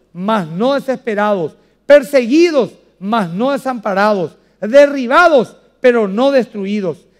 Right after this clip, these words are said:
llevando en el cuerpo siempre por todas partes la muerte de Jesús, para que también la vida de Jesús se manifieste en nuestros cuerpos. Clarito. Y el once,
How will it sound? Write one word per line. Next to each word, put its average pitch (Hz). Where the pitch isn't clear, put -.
llevando 285
en 359
el 277
cuerpo 302
siempre 277
por 247
todas 294
partes 262
la 226
muerte 254
de 262
Jesús, 233
para 240
que 262
también 240
la 226
vida 330
de 330
Jesús 277
se -
manifieste 240
en 214
nuestros 214
cuerpos. 175
Clarito. 240
Y 254
el 240
once, 277